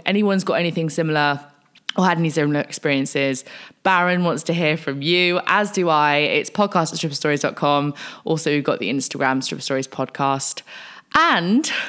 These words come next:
this is the fucking first for me. Um, this episode will be on YouTube. Now, if any of you fuckers have actually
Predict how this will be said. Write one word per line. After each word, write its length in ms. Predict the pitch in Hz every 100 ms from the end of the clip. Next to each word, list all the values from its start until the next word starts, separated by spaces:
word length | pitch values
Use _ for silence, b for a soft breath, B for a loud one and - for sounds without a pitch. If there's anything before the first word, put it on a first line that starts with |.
| B B
this 140 | 226
is 60 | 285
the 100 | 302
fucking 400 | - 226 226 196
first 420 | 208 214 262 -
for 60 | 170
me. 440 | 180 156 139 147
Um, 540 | - 180 185 180 180 170 - B B B B B -
this 320 | - 285 - 214
episode 400 | 214 202 165 165
will 140 | 208
be 180 | 202 202
on 160 | 190
YouTube. 540 | 202 226 233 156 139 131 -
Now, 480 | 185 196 196 196 - -
if 100 | 208
any 120 | 220 233
of 60 |
you 120 | 285
fuckers 600 | 277 - 269 220 165 175
have 80 | 180
actually 640 | 190 - 196 185 180 180